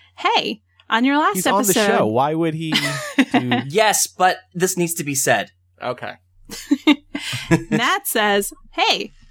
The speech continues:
Speaker 1: on your last episode, you all talked for a bit about clubbing and how you're all, quote, too old for that shit." Well, I think you've been going to shit clubs. I'm one of those people who love electronic music,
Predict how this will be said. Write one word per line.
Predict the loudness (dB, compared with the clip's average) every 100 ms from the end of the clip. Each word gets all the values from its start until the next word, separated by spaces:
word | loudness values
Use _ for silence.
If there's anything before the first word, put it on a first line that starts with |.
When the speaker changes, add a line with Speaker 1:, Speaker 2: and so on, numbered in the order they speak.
| -4
Speaker 1:
on | 0 2
your | 4
last | 2 0 0
episode, | -2 -2 0 0 2
you | 2
all | 2 0
talked | 0 0 0
for | 0 0
a |
bit | 2 0
about | 2 0 -2
clubbing | -2 0 2 2 2 0
and | -2
how | 0 2
you're | 2 2
all, | 2 0
quote, | 0 0 0
too | -2 0 2
old | 4 2 0
for | -4
that | -2 -2
shit." | -4 -2 -2 -4 _ -20 -20 _ _ -4
Well, | 0
I | 2
think | 2 0 0
you've | 0
been | 2
going | 2 2 2
to |
shit | 2 0 0
clubs. | 0 0 0 -4 -8 -8 _ _ _ _ 0
I'm | 2 4
one | 2
of | 2
those | 0 0
people | -2 0 2
who | 2 2
love | 2 2 2 2
electronic | 0 0 0 0 0 -2 -6
music, | -10 -10 -12 -14